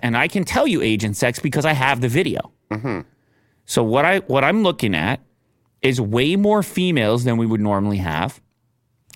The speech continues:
Speaker 1: Still majorly male, but more like a sixty forty.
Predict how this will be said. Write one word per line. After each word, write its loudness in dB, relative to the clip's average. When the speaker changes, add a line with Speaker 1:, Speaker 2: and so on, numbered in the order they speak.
Speaker 1:
Still 0
majorly 0
male, -2
but 4
more 0
like 0
a 0
sixty -4
forty. -2